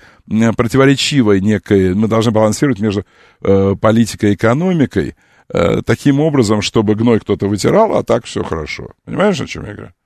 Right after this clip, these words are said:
Менять за-, менять полотенечки. И гной кто-то вытирает. Хорошо. В Ивановской области преступная группа... пров-, вот, вот, вот, вот,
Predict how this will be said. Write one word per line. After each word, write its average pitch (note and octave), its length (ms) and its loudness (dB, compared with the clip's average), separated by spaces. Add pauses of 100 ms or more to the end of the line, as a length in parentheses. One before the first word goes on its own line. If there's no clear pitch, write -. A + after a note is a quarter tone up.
(300)
Менять G2+ 320 0
за-, F#2 280 -4
менять B2 380 2
полотенечки. G2 760 -4 (400)
И C#3+ 100 -6
гной A3 240 2
кто-то - 240 -6
вытирает. D2 400 -8 (500)
Хорошо. - 380 0 (120)
В C3+ 160 -2
Ивановской G3+ 540 2
области B2 320 0
преступная C#3 580 0
группа... D#3+ 280 2
пров-, D#3+ 380 4
вот, G#3+ 180 2
вот, F3 260 0
вот, - 20 -
вот, F3 300 -2